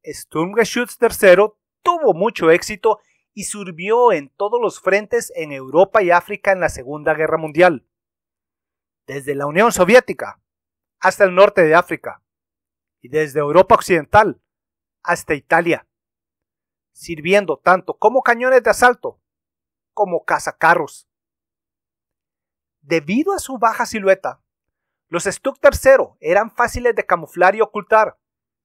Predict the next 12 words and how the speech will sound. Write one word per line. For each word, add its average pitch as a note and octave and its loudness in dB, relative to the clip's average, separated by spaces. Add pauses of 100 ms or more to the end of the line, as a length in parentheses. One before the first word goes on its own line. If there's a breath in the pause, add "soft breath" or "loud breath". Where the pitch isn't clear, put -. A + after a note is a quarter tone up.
(540)
y A3+ -20
eran A3 2
objetivos G3 0
difíciles F#3 -2
de F3 4
destruir. D3+ -6 (1600)
En C#3+ -18
la D3 -6
tabulación B3+ -2
final E3 -4
de D#3+ -2
datos D#3 -8